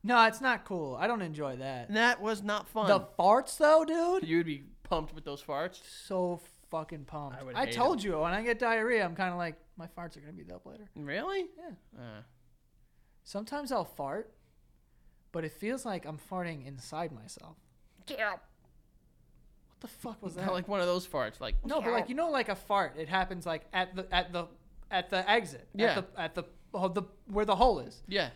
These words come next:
Speaker 1: Sometimes I'll fart, but the sound sounds like it's coming from within.
Speaker 2: Really?
Speaker 1: Yeah, like, it's, like, a little, a little couple in there.
Speaker 2: I don't think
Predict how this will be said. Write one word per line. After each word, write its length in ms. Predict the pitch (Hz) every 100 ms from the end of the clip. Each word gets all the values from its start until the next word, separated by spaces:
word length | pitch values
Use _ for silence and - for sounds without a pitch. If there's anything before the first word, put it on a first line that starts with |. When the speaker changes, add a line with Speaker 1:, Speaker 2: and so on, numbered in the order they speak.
| -
Speaker 1:
Sometimes 480 | - 262 277 269
I'll 140 | 220 196
fart, 480 | - 262 240 185 180
but 160 | 185
the 80 | 185
sound 680 | - - 262 403 156 143 - -
sounds 260 | - 214 202
like 120 | 190
it's 120 | 190
coming 280 | 220 190 180
from 200 | 196 175
within. 440 | 160 214 269 160 196 -
Speaker 2:
Really? 560 | 143 170 381 190 127 -
Speaker 1:
Yeah, 120 | 269
like, 160 | 196 190
it's, 180 | 190
like, 140 | 233 202
a 60 |
little, 440 | 190 262 480 415 -
a 80 | -
little 280 | 262 494 508 523
couple 360 | 466 - 381
in 180 | 349 330
there. 320 | 311 175 147 -
Speaker 2:
I 80 | 254
don't 240 | 508 539
think 300 | - 359 330